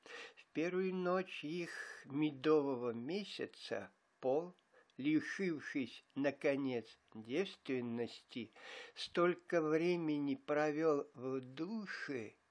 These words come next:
что она заснула, дожидаясь его возвращения. Сейчас она уже и не рассчитывает на второй круг интимных ласк.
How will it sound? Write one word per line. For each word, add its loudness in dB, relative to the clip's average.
что -6
она -4
заснула, -6
дожидаясь 0
его -4
возвращения. -6
Сейчас -2
она 0
уже 0
и -6
не -4
рассчитывает -2
на 2
второй -2
круг 2
интимных -4
ласк. 4